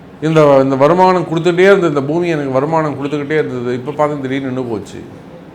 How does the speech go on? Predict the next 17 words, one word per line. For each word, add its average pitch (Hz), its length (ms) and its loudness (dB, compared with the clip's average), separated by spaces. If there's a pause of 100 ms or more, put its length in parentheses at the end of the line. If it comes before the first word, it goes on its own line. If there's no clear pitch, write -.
(640)
ஏதோ 135 160 4
ஒண்ணு 135 280 -2
செஞ்சிருக்காங்க 123 480 -4
சாமி. 87 360 -12 (1200)
அப்ப 180 220 2
அந்த 147 320 2
மாதிரியான 143 640 -2
பிரச்சனைகள் 139 580 -4
இருக்குமே 113 580 -6
ஆனால், 117 400 -4 (640)
அவையெல்லாம் 139 640 -2 (360)
விலகும். 151 640 0 (960)
அப்ப 156 220 2
அதுக்கு 139 200 2
என்ன 160 160 0
பண்ணணும்? 139 400 0 (480)
அதுக்குரிய 131 500 0